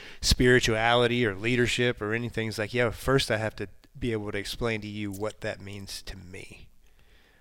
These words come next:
Otherwise, I'm just bitching. Like, "This guy sucks." Okay, why does he suck? Well, it's true. He's not doing all these things. Well, what would you do?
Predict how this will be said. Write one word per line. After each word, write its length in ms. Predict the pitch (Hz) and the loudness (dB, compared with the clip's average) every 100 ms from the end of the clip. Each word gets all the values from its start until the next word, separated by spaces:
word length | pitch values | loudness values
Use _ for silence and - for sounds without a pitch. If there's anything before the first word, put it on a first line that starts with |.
| _ | _
Otherwise, 380 | 151 151 117 113 | 4 6 6 4
I'm 120 | 110 | 0
just 160 | 104 90 - | -4 -8 -6
bitching. 420 | - 104 - - - - - - _ 139 | -4 -4 -4 -8 -10 -16 -16 -20 _ -14
Like, 260 | 104 98 | -12 -4
"This 160 | - 151 | 0 0
guy 200 | 160 107 | 0 -4
sucks." 720 | - - 120 127 - - - - 120 | -4 -6 -6 -6 -10 -14 -14 -12 -10
Okay, 200 | 107 107 | -6 -6
why 160 | 107 | -4
does 100 | 107 110 | -6 -6
he 60 | |
suck? 320 | - 117 107 - | -8 -6 -6 -8
Well, 220 | 113 107 135 | -10 -8 -6
it's 180 | 127 - | -4 -2
true. 340 | - 135 113 | 2 2 2
He's 160 | 113 104 | 0 -2
not 180 | 107 | -4
doing 200 | 113 110 107 | -4 -4 -4
all 80 | |
these 180 | 104 104 | -6 -8
things. 320 | - 110 104 | -8 -8 -8
Well, 140 | 104 104 | -8 -6
what 180 | 110 107 | -6 -6
would 160 | 104 | -8
you 120 | 113 120 | -8 -6
do? 220 | 95 | -6